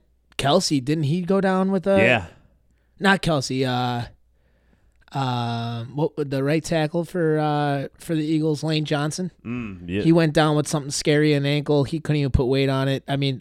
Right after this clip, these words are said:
Speaker 1: some real, I mean, like,
Speaker 2: The
Speaker 1: I'm
Speaker 2: Eagles,
Speaker 1: talking
Speaker 2: the
Speaker 1: really
Speaker 2: Eagles had
Speaker 1: good
Speaker 2: one
Speaker 1: guys.
Speaker 2: wide receiver left in the game. Uh,
Speaker 1: <laughs>
Speaker 2: they had literally all tight ends and Greg Ward Junior. That was their re-,
Speaker 1: Greg
Speaker 2: receivers
Speaker 1: Ward,
Speaker 2: in
Speaker 1: the,
Speaker 2: overtime, or
Speaker 1: the,
Speaker 2: yeah.
Speaker 1: the quarterback converted from, uh,
Speaker 2: Exactly.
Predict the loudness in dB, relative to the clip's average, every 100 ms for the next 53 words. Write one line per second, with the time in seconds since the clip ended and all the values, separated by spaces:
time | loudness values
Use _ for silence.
0 | -4 0 2 6 6 6 4 2 2 0
1 | 0 4 6 6 6 4 2 2 2 4
2 | 4 4 6 6 6 4 2 2 0 0
3 | 0 0 0 -2 -4 -6 -8 -6 -4 -4
4 | -4 -8 -14 -20 -4 -2 0 0 0 -2
5 | -2 -4 -4 0 2 2 4 4 6 6
6 | 4 4 2 2 2 -2 -4 -2 -2 2
7 | 2 2 0 -8 -8 -12 -14 _ _ _
8 | -4 -2 -2 -2 -4 -8 -14 -4 0 2
9 | 2 4 4 6 6 6 4 4 2 0
10 | -2 -6 -4 0 0 2 0 4 6 6
11 | 4 2 2 -2 0 4 4 6 4 0
12 | -10 _ _ _ _ -10 -2 0 0 0
13 | 2 4 2 0 -2